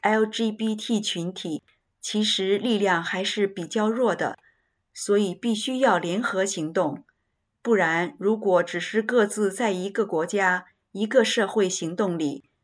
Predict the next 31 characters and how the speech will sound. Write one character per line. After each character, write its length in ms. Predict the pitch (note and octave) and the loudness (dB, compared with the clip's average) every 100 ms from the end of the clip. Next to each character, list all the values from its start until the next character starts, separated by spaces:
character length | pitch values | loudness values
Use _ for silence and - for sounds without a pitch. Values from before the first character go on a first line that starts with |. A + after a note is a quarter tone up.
| - | -8
无 160 | G3+ | -4
法 280 | B3+ B3+ E3+ | -2 0 0
引 240 | E3 F3+ G#3 | 0 -2 -4
起 260 | - F3+ | -6 -8
更 260 | E3+ C#4+ G#3+ | -4 0 0
大 160 | A#3 F#3 | 0 -2
的 80 | |
关 280 | E3+ G3+ G3 | -2 -2 -2
注。 300 | F#3+ G3+ B2+ - _ _ _ _ _ _ | 0 0 0 -6 _ _ _ _ _ _
例 160 | - A3+ | -2 0
如 320 | F3+ E3 E3+ | 0 -2 -2
伊 220 | - A3+ | -2 -2
藤 260 | A3+ G#3 F3+ | -4 -4 -4
诗 240 | F#3+ A3+ | -2 -2
织， 360 | G#3+ G#3+ G#3+ A3 - _ _ _ _ | -2 0 2 2 -2 _ _ _ _
在 240 | - A#3 | -2 0
日 220 | G3 B3+ A3+ | 0 -2 0
本 220 | F#3 E3 | 0 -2
国 200 | F3 E3+ | -2 0
内 240 | G#3+ G3 | 0 0
其 300 | F3+ - G#3 | -2 -2 -2
实 300 | A3 - F3 | 0 -2 -2
是 160 | G3 A3+ | -2 -4
不 180 | A3 C#4 | -2 0
能 240 | F#3+ F3 | 0 -2
放 240 | F#3 A3+ F#3 | -4 -4 -4
她 160 | - | -4
的 140 | G3 F#3 | -2 0
电 240 | A3 F#3 | 0 0
影 220 | D#3 C#3+ | 0 -2
的， 200 | D3 D3+ | 0 -2